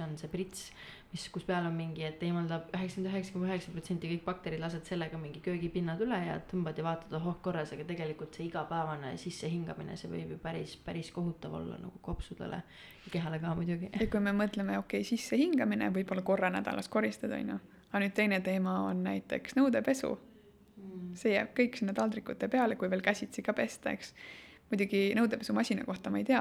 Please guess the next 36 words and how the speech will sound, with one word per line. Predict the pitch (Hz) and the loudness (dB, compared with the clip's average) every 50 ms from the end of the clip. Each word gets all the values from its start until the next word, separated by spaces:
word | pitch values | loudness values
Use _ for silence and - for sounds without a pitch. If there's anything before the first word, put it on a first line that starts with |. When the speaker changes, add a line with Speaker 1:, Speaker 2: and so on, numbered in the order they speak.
| 107 - | 6 4
Speaker 2:
aga | - 202 | 2 2
ma | 208 - | 2 2
eeldan, | 226 226 104 104 104 - - | 2 2 2 0 0 -2 -4
et | - - - - - | -6 -6 -6 -8 -8
eks | - - - - | -6 -4 -2 0
seal | 233 - 208 - | 0 0 2 2
ka | 240 226 214 208 190 - | 2 2 2 0 0 0
kõik | 202 - 196 - - - | 0 -2 -2 -2 -2 -2
ei | 98 107 | 2 2
lähe | - 127 - 117 110 - | 2 2 2 0 2 2
päris | 104 101 104 98 - - | 2 2 2 0 0 -2
selle | 101 101 98 101 | 0 0 2 2
veega | 101 101 101 98 - 104 | 2 2 0 0 -2 -2
ära, | 104 202 202 202 196 | 0 0 0 0 0
et | - 254 | 0 -2
ikka | 247 254 - 214 202 | -4 -2 -2 -4 -2
sealt | - 208 202 - | -2 -4 -2 0
kapslis | - 208 - - - 208 - - | -2 -2 -2 -2 -4 -6 -2 -2
midagi | 214 202 - - - - - | -2 0 0 -2 -2 0 0
jääb. | 202 - 101 - - - - - - - - - - - - | 0 0 -2 -4 -8 -14 -18 -18 -16 -16 -18 -18 -20 -20 -16
Siis | - - - | -12 -6 -6
sa | 214 - | -2 0
sööd | 196 190 190 - | 0 0 0 -2
selle | - - 208 | -2 -2 0
sisse | 196 - 302 302 - - - 269 262 262 - - - - | 2 2 2 2 0 -4 0 0 0 0 0 -6 -8 -8
ja | 214 185 | -6 -4
siis | 190 185 - | -4 -4 -2
jälle | 196 190 202 202 208 | -2 -2 0 0 2
pesed. | 226 247 247 - - - - - - - - | 2 2 2 0 -2 -2 -4 -6 -14 -4 -2
Mida | 196 190 208 | -2 0 2
rohkem | 208 208 208 - - 196 196 | 2 0 0 0 -2 2 2
vahtu, | 208 - - - - 202 | 2 0 0 -6 -6 -4
seda | - - - | -2 2 2
uhkem, | 214 247 - - - 214 208 196 | 2 2 0 0 -2 0 0 0
on | 196 202 202 208 | 0 0 0 0
ju. | 208 | -2